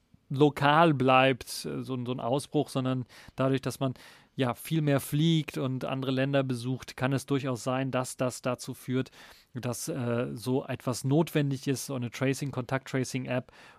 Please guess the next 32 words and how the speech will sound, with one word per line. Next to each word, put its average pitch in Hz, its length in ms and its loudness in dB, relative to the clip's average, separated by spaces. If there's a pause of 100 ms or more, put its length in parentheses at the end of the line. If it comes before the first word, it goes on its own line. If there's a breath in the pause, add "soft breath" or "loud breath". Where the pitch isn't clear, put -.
um 131 200 -2
dann 127 420 0
eine 120 160 -4
Rückverfolgung 127 640 -2
machen 123 280 -2
zu 127 140 -8
können 127 300 -6
und 120 160 -8
dann 117 160 -4
eventuell 117 540 -8 (240 loud breath)
frühzeitig 120 760 -6
handeln 143 340 0
zu 117 180 -10
können. 117 420 -12 (1080 soft breath)
Machen 175 260 4
wir 175 100 6
weiter 170 360 6 (320 loud breath)
mit 151 260 0
dem 156 140 2
nächsten 143 400 -2
Thema. 190 400 4 (320 loud breath)
Windows 208 600 4
bekommt 180 540 0
ein 143 220 0 (200)
Terminal. 131 720 -2
Ja, 139 440 0 (320 loud breath)
jetzt - 260 -2
könnte 156 200 2
man 143 160 0
sagen, 135 400 0
nachdem 131 400 0
Linux, 185 720 2